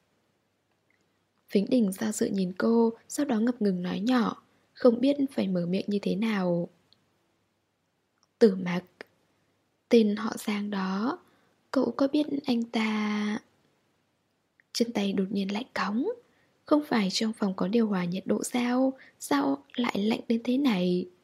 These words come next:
Mùa đông cũng còn chưa tới nữa mà. Tay cô siết chặt cái tách, cảm nhận hơi ấm từ thứ chất lỏng bên trong truyền ra, mới thấy người ấm lên một chút. Cảm giác ấy giống như ánh mặt trời ngày đông,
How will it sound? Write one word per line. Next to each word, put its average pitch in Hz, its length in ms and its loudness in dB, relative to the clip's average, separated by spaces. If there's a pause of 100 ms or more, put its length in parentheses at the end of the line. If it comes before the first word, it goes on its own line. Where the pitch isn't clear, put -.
(260)
Mùa 196 160 4
đông 220 400 2 (220)
cũng 294 240 2
còn 202 240 0
chưa 254 200 0
tới 226 220 0
nữa 277 240 0
mà. 190 420 -2 (1040)
Tay 220 200 4
cô 208 180 4
siết 320 280 -2
chặt 226 200 -2
cái 190 200 -4
tách, 349 200 -2 (280)
cảm 233 180 2
nhận 220 140 0
hơi 285 140 -2
ấm 220 240 0 (100)
từ 233 200 4
thứ 185 100 0
chất 339 260 -2
lỏng 254 200 2
bên 214 160 0
trong 220 260 -2
truyền 185 280 -2
ra, 214 420 -2 (400)
mới 220 340 4
thấy 196 160 0
người 233 320 0
ấm 190 160 -2
lên 220 200 0
một 196 120 -4
chút. 349 300 2 (720)
Cảm 190 180 -2
giác 262 180 0
ấy 208 400 2 (160)
giống 247 240 2
như 311 160 0
ánh 226 180 0
mặt 277 120 0
trời 190 240 -4
ngày 180 260 -6
đông, 240 340 2